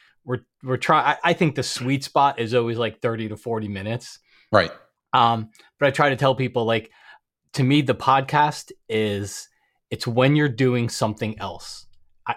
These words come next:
Speaker 2: Yes.
Speaker 1: I, I don't ever listen to a podcast when I'm not doing something else. It's usually at the gym or when I'm driving, but I,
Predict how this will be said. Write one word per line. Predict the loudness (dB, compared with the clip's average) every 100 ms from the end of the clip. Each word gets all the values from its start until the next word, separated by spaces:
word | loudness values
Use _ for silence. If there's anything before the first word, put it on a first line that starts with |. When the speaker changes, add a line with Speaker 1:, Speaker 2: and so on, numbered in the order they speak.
| -8
Speaker 2:
Yes. | -4 -2
Speaker 1:
I, | -2 0
I | 2
don't | 2 0
ever | 0 2 2
listen | 2 0 -2
to | -2 -2
a |
podcast | 0 2 0 0 -8 -8 -6
when | -2
I'm | -2 -4
not | -4 -4 -6 -6
doing | -6 -6 -6
something | -6 -6 -8 -8
else. | -8 -12
It's | -8 -4
usually | 0 2
at | 2 0
the |
gym | -2 -2 -2 -2
or | -4
when | -4 -4
I'm | -6
driving, | -6 -6 -6 -8 -8
but | -10 -12 -20 -20 _ -8
I, | -6 -6